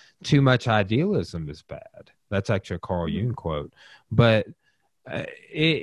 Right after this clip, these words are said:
Speaker 1: it can be, because if you're, if you're an idealist, your ideal could be wrong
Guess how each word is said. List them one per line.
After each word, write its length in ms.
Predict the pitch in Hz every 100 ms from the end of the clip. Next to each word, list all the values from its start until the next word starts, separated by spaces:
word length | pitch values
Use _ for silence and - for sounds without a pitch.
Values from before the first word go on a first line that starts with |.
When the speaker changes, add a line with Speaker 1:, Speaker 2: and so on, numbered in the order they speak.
| 160
Speaker 1:
it 100 | 151
can 340 | 165 185 226
be, 240 | 156 107 95
because 600 | 107 117 123 113 104 127
if 200 | 113 -
you're, 680 | 120 117 117 113 110 - - _ _ _ _ -
if 180 | 135 135
you're 100 | 147
an 60 | 147
idealist, 800 | 160 131 156 190 156 123 - 117
your 160 | 117
ideal 520 | 113 127 117 127 139 117
could 360 | - 127 113
be 180 | 113 101
wrong 760 | 87 101 104 95 87 92 98